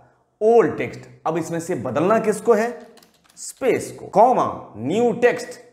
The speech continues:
न्यू टेक्स्ट में क्या चाहिए, मतलब उसकी जगह पे अब आप क्या रखना चाहते हैं। तो यहां जहां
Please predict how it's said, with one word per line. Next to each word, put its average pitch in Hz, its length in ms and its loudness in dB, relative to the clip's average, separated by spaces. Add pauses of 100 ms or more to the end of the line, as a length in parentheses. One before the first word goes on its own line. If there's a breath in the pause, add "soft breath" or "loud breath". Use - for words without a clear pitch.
(260)
न्यू 170 180 -2
टेक्स्ट 208 240 -2
में 208 100 -4
क्या 214 120 4
चाहिए, 147 240 0
मतलब 135 240 0
उसकी 156 340 -6
जगह 135 260 -4
पे - 420 -6
अब 123 80 0
आप 127 380 -2
क्या 202 140 4
रखना 165 300 -2
चाहते 160 360 0
हैं। 170 480 -8
तो 147 60 -8
यहां 156 380 0
जहां 139 240 -2